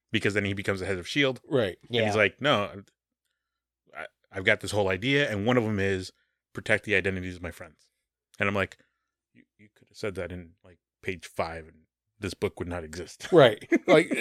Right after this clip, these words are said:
Speaker 2: uh, well, it showed the growth of the character, though.
Speaker 1: <laughs>
Speaker 2: Now,
Speaker 1: Yeah.
Speaker 2: the way he did it would have been different, too. I mean,
Speaker 1: Sure,
Speaker 2: he
Speaker 1: right.
Speaker 2: could have done it a different way, uh, still be a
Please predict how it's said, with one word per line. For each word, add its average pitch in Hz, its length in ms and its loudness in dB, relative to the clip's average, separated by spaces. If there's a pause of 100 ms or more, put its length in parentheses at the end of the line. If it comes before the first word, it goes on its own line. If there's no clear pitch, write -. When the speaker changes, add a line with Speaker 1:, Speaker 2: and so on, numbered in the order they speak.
(140)
Speaker 2:
uh, 190 120 6
well, 151 140 12
it 156 120 6
showed 143 160 12
the 147 120 8
growth 127 280 8
of 147 140 8
the 139 80 4
character, 208 400 8
though. - 220 -2 (240)
Speaker 1:
<laughs> - 100 -10
Speaker 2:
Now, 135 380 10
Speaker 1:
Yeah. 131 80 -2
Speaker 2:
the 147 80 6
way 147 180 10
he 127 240 0
did 143 320 8
it 131 200 10
would 127 120 8
have 123 80 6
been 117 120 2
different, 101 400 -6
too. 113 320 8
I 92 60 -4
mean, 107 140 0
Speaker 1:
Sure, 147 320 0
Speaker 2:
he 135 140 2
Speaker 1:
right. 117 40 0
Speaker 2:
could 127 100 8
have 120 120 6
done 120 140 8
it 123 80 4
a 120 40 4
different 117 300 -2
way, 117 480 2
uh, 110 140 -4 (260)
still 113 260 -2
be 107 240 -2
a 101 300 -2